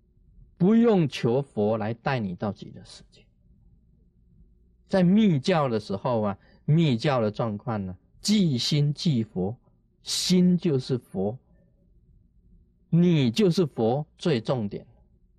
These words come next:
你在佛的开悟的状况之下，何时何地啊，不是极乐世界？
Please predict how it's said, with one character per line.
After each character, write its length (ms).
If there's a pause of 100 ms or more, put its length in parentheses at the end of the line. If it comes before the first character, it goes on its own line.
(880)
你 120
在 180
佛 480
的 180 (200)
开 340
悟 220
的 120
状 300
况 260
之 240
下， 480
何 680
时 360
何 380
地 300
啊， 80 (280)
不 140
是 220
极 240
乐 160
世 240
界？ 180